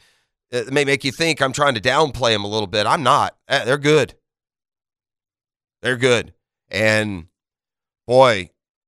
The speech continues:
Jalen Hurts, a young quarterback, <laughs> man. You know, he's shooting to lofty heights. The Eagles have been the cream of the crop in the N F C since the opening week. Well, I,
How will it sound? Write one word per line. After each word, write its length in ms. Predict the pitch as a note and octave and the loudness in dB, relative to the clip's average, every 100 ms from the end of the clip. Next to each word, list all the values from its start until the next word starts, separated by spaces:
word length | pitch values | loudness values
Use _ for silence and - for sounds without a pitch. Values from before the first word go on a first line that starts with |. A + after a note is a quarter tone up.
| _ _ _ E2 _ - | _ _ _ _ _ -10
Jalen 280 | G#2+ D#3 | -6 -2
Hurts, 240 | A#2+ F3 - | -2 -2 -4
a 40 | |
young 240 | A2+ D3 E3 | -2 -2 -2
quarterback, 580 | F3 G#3+ A3 D#3+ A#2+ - | -2 -2 0 0 0 -4
<laughs> 120 | A2 | -2
man. 240 | E3+ C#3 - _ _ _ _ _ _ _ _ _ _ _ _ _ - | 0 0 -4 _ _ _ _ _ _ _ _ _ _ _ _ _ -14
You 80 | |
know, 60 | G#2+ | -12
he's 120 | D3+ | -8
shooting 260 | E3 B3 E3+ | -6 -8 -4
to 60 | D#3 | -2
lofty 420 | F#3 G3+ - E3+ | 0 -2 -4 -2
heights. 340 | F3+ F#3+ - | 0 0 -2
The 180 | - C#3 | -12 -6
Eagles 200 | F3+ G3 | -4 -2
have 180 | E3 C3+ | -2 -2
been 180 | D3 C3+ | -4 -2
the 160 | C#3 | -6
cream 440 | B2 - F#3 F#3+ G3+ | -8 -8 -4 -4 -2
of 160 | D#3 C3+ | -4 -6
the 80 | |
crop 440 | A#2+ E3+ F3 F#3 - | -6 0 2 2 -2
in 120 | B2+ | -10
the 160 | B2+ C#3+ | -8 -4
N 140 | E3 | -4
F 100 | F3 | -4
C 380 | - E3 D#3 D3+ | -6 -4 -4 -4
since 240 | D3 B2+ | -8 -8
the 120 | C3 | -4
opening 360 | C3+ D3 E3 D#3+ | -4 -4 -6 -4
week. 320 | E3+ C3+ - _ _ _ _ _ _ _ _ _ _ _ _ _ _ _ | -6 -8 -16 _ _ _ _ _ _ _ _ _ _ _ _ _ _ _
Well, 320 | D3+ C3+ A#2 _ _ _ _ _ - _ _ _ _ E2+ D#2+ | 0 0 -4 _ _ _ _ _ -20 _ _ _ _ -20 -8
I, 120 | F2 | -8